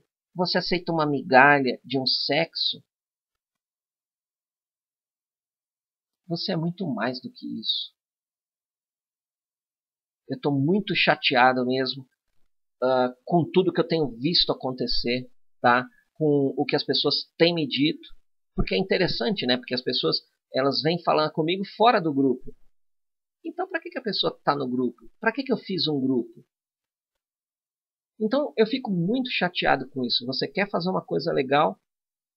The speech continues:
mas as pessoas não querem. E eu sempre disse,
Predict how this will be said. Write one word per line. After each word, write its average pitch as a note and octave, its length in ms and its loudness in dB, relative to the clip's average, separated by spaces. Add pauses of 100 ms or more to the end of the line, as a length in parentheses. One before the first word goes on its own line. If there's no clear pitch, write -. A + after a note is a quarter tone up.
(720)
mas F3+ 200 -8
as F3+ 120 -6
pessoas F3+ 340 -4
não G#3 100 -4
querem. G#3 460 -8 (2000)
E A#2 120 -2
eu A3 60 -2
sempre G3+ 640 -2
disse, C#3+ 640 0